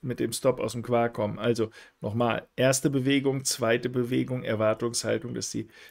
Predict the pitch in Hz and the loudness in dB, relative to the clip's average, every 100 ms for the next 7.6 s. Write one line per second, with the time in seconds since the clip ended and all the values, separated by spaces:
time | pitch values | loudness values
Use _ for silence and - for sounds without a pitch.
0 | _ _ _ - 135 - 131 156 156 139 | _ _ _ -8 -4 2 4 4 8 10
1 | 135 131 131 - 143 - 120 117 110 107 | 8 6 4 4 0 0 0 0 -2 0
2 | 107 - 127 117 147 175 - 117 - 117 | -2 -2 0 6 8 6 4 -4 -4 -4
3 | 113 107 127 127 123 123 - - - _ | -2 0 -2 -2 -2 -2 -6 -20 -20 _
4 | _ - 135 147 147 139 131 131 - 127 | _ 2 4 6 4 4 0 0 6 8
5 | 131 123 110 117 - 110 113 - - - | 8 6 2 -2 -2 0 0 0 -4 -4
6 | 131 180 190 160 147 143 139 147 - 185 | 0 4 4 4 4 4 4 2 6 8
7 | 196 180 120 156 - - | 10 8 4 2 2 -6